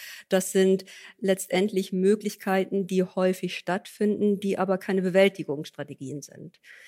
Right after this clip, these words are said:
Eine Bewältigungsstrategie, mit Hilflosigkeit umzugehen, wäre, die Hilflosigkeit anzunehmen, also zu, zu akzeptieren, zu respektieren, nicht dagegen anzukämpfen und dann auf dieser Grundlage zu schauen,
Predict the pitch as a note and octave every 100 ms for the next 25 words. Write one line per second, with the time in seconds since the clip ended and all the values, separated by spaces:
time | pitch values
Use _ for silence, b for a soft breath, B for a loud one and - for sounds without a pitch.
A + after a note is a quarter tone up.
0 | B B B _ - - _ - F3+ F3
1 | E3+ F3+ F#3+ - G3+ G3+ - G3 F#3+ F#3+
2 | G3 G3+ G3 - F#3+ F#3 F3 - - F3
3 | - G3 G3 G#3 - G3+ G3 F3 F3 F#3
4 | F#3+ F#3+ F#3+ G3+ F#3 G#3+ G#3 F#3+ F3+ -
5 | F#3 - F#3+ B3+ - F#3+ E3+ E3 F3+ B3
6 | C#4+ _ _ - F3+ F3 F3 - - F3+
7 | D#3+ D#3+ D#3 D#3+ - F3 F3+ - F3 -
8 | G3+ A3 A3+ - G#3+ - G#3 - A3 G#3
9 | G#3 F3 F3 E3+ D#3+ F#3 - G#3+ - G#3+
10 | A3 - G#3+ A3+ b b b b F3 E3+
11 | F3 G3 G#3+ F3+ F3 - G3+ F#3+ F#3 F3+
12 | G3 F#3+ F#3+ F3+ - E3+ - F3 F3+ F#3